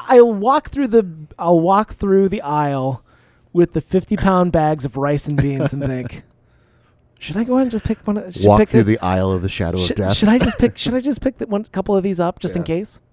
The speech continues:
Speaker 1: Just in case."
Speaker 2: You should now.
Speaker 1: I, I was
Speaker 2: Yeah.
Speaker 1: like, "Hmm." I, that was like, I remember at the beginning of covid, I was like, I, like, I was literally a second away from, like, picking up a bag of rice and throwing it in my cart. I'm like,
Speaker 2: <laughs>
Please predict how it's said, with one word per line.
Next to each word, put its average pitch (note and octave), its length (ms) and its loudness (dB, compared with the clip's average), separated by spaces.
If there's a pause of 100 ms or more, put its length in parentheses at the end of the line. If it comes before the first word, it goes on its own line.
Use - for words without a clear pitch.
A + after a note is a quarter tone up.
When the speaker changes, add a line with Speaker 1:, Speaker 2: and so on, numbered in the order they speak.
(100)
Speaker 1:
Just - 180 -8
in E4 80 -8
case." B3 360 -14
Speaker 2:
You G#3+ 60 -6
should - 260 2
now. F#2+ 360 0
Speaker 1:
I, C4+ 120 0
I - 40 -8
was C#4+ 120 -2
Speaker 2:
Yeah. B3 60 -4
Speaker 1:
like, A3 200 -6
"Hmm." F4 320 2 (720)
I, A3+ 160 4
that G#3+ 180 6
was F#4+ 180 4
like, G3+ 180 0
I F3 80 2
remember A3+ 260 2
at F#3 60 0
the E3+ 60 -6
beginning E3 300 -2
of B2+ 100 -6
covid, F3 220 -2
I C#3 40 -10
was C3 140 -14
like, - 200 -20 (240)
I, E3+ 180 2
like, C3+ 480 -4 (800)
I E3 160 4
was E3 240 0
literally E3+ 440 0
a A#2+ 60 -6
second C#3 300 -6
away A#2+ 220 -4
from, A2+ 200 -12
like, A2 160 -12 (140)
picking C#3 240 -4
up A#2 100 -10
a A#2 60 -8
bag A2+ 240 -10
of G#2+ 100 -10
rice A2 280 -12
and A2 220 -12 (520)
throwing C3+ 340 -4
it A2+ 40 -8
in A2 60 -10
my G#2+ 100 -12
cart. A2 320 -14
I'm C#3 200 -6
like, G#2+ 140 -2
Speaker 2:
<laughs> - 40 -10